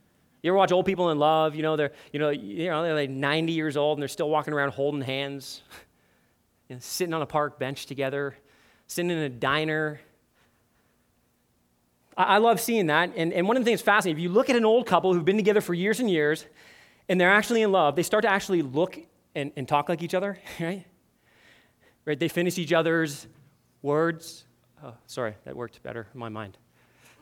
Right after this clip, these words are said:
They finish each other's sentences. You know, they, they, they look alike, they talk alike, their mannerisms are so alike. And, you know,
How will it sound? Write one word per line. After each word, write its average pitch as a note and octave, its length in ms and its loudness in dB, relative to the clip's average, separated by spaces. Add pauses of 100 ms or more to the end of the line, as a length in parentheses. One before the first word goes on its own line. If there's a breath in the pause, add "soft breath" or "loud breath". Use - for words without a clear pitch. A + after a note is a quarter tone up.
(1200 soft breath)
They D#3 80 -18
finish F3+ 240 -8
each E3+ 100 -6
other's D#3 200 -6
sentences. D3+ 840 -10 (1040 soft breath)
You D3 120 -8
know, D#3+ 80 -2
they, D#3 160 -2
they, D#3+ 220 -4
they D3+ 180 0
look D3 300 -8
alike, E3 280 -6
they D#3+ 80 -4
talk E3+ 260 -8
alike, E3+ 160 -4
their D3+ 80 -4
mannerisms D#3+ 580 -2
are D#3 60 -6
so D#3 260 -8
alike. D#3 320 -6
And, D3+ 100 -6
you D3+ 60 -6
know, D#3 200 -4